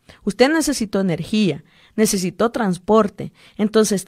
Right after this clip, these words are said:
estos tres, eh, sectores, aparte de que son emisores directos, también son emisores indirectos, porque hacen que otros sectores, eh, aumenten sus emisiones, ya que están requiriendo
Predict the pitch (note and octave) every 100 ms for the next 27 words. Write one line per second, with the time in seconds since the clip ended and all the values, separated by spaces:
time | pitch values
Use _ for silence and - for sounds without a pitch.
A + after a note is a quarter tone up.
0 | - C4 D4+ E4 - C4 C4+ D4+ C#4+ -
1 | - F#3+ F3+ F3 G#3 G3 - A3 E4+ D#4
2 | - F#3+ - A3 - C#4+ B3 A#3+ G#3+ -
3 | A3+ A3 G#3 G3 E3+ A#3 A#3 F3+ E3 _
4 | _ _ _ F#3 G3+ A3 - - D#4+ -
5 | _ _ - - A#3 A3 A#3+ A#3 A3+ F#3
6 | G#3+ A3+ A3+ - A3+ G#3 F3+ A3 D#4 -
7 | - F3+ _ - _ A3+ A3 F#3+ G#3+ C#4+
8 | C4+ B3+ A#3+ C4 B3+ F#3 - F#3 _ B3
9 | B3+ F4 - _ _ _ _ _ - G3
10 | F#3 F3 - G3+ G#3 A3 B3+ C#4 A#3 A#3
11 | G#3+ F#3+ - G3+ G#3+ G#3+ B3+ B3+ D4 F4
12 | - _ _ _ _ _ _ F#3 G#3+ G#3+
13 | A#3+ A#3+ A#3 B3 - G#3 A3 C#4 B3+ F3